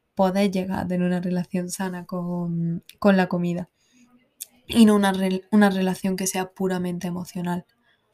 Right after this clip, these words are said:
Em, luego hay que olvidarse de los conceptos de comida buena o comida mala. Yo creo que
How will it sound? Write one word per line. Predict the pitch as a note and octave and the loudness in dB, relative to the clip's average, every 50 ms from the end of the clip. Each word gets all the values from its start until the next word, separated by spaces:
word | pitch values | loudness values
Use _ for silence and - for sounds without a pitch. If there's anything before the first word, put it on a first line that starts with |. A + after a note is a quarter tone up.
| _ _ _ _ _ _ _ _ _ _ _ _ _ _ _ _ - | _ _ _ _ _ _ _ _ _ _ _ _ _ _ _ _ -4
Em, | A3+ A3+ A3 G#3+ G#3 G3+ G3+ G3 F#3+ F#3+ F#3+ F#3 F#3 F3+ F3+ F3+ F#3 - - _ _ _ _ _ _ _ - | -2 0 0 0 0 0 -2 -2 -2 -4 -4 -4 -6 -6 -8 -8 -10 -12 -14 _ _ _ _ _ _ _ -2
luego | A3 G#3+ A3 A3 A#3+ D4 E4 D#4+ - - - - | 0 2 2 4 4 4 4 4 2 -2 -8 -10
hay | - A3 G#3+ | -8 -8 -6
que | - A3 G#3+ - - _ _ _ | -6 -6 -8 -8 -12 _ _ _
olvidarse | - A3 G#3+ G#3 G3 F#3+ F#3+ F#3 F3+ F#3 F3+ G#3 G#3+ - - - F#4 F#4 F#4+ _ _ _ _ - | 0 0 0 0 -2 -4 -8 -10 -10 -10 -10 -10 -10 -10 -12 -12 -12 -14 -16 _ _ _ _ -6
de | G#3+ G#3 G3+ | -2 -2 -2
los | F#3+ G3 G3 | -2 -4 -6
conceptos | - G3 F#3 F#3 F#3+ - A#3+ C4+ C4+ - E4 C#4+ | -8 -10 -10 -8 -8 -8 -10 -8 -6 -4 -4 -4
de | B3 A3+ G#3 | -4 -4 -6
comida | G3+ - G3 F#3+ G3+ A3 A3+ A3 | -6 -6 -6 -4 -4 -2 0 0
buena | G#3 G#3 B3 D4+ E4 F4 F#4 | 0 0 -2 -2 -2 -4 -6
o | E4+ | -8
comida | - A#3 G#3+ G3+ G3 F#3+ F#3 | -6 -4 -2 -2 -2 -2 -4
mala. | F3+ F3 E3+ E3+ E3+ F3 - - - - - - - _ _ _ _ _ _ _ _ _ _ | -4 -4 -4 -6 -6 -8 -12 -14 -18 -20 -20 -20 -20 _ _ _ _ _ _ _ _ _ _
Yo | - G3+ G#3 G#3 | -4 -2 -2 -2
creo | G#3 G#3 A3+ B3 B3 A#3+ | -2 -2 -2 -2 -4 -4
que | A3 F#3+ - - | -6 -8 -8 -10